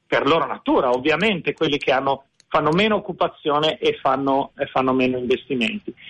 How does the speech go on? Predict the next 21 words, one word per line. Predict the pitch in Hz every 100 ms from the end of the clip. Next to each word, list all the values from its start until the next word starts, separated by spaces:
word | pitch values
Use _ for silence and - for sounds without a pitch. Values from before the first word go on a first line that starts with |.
| - - -
E | -
infine | 214 226 - 214 285
sull'incentivo | 196 165 165 165 160 160
ai |
consumi, | 165 202 190 254 196
che | 170 170
è |
l'altra | 156 151 - 165
motivazione, | 208 262 269 269 151 175
di | 151
nuovo | 147 127 147
viene | 131 127
la | 135
domanda: | 147 147 - 143
ma | 139
perché | 127 139 -
i | 123
consumi | 120 131 - 135 135
dei | 131
lavoratori | 131 135 135 147
dipendenti | 143 135 135 143 156 - 143